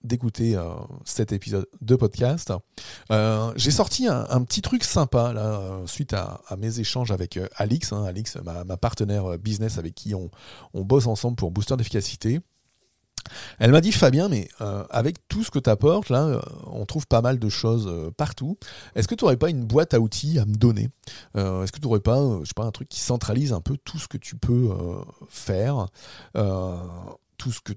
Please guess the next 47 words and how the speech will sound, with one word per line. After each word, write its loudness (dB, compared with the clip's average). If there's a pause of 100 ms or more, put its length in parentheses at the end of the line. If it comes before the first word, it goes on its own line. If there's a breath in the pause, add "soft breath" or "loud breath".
tu -10
peux 2
utiliser 2
comme 2
logiciel 2
qui, -4
euh, -8
qui -18
te -20
permet 0
de -10
gagner 4
du 0
temps ? » -2
Et -2
bah, 2
du -4
coup, -2 (340 loud breath)
euh, -2
j'ai 2
bossé 4
dessus, 0
euh, 0
j'ai -2
bossé 0
dessus -8
ce 2
week-end 4
et, -4
et 0
donc -4
j'ai -4
créé, -4 (380 loud breath)
euh, 0
la 0
boîte 0 (100)
à 2
outils -6
de -10
la -8
productivité 0
pour, -2
euh, -10 (160)
pour -8
les -8
entrepreneurs -6 (160)
efficaces. -4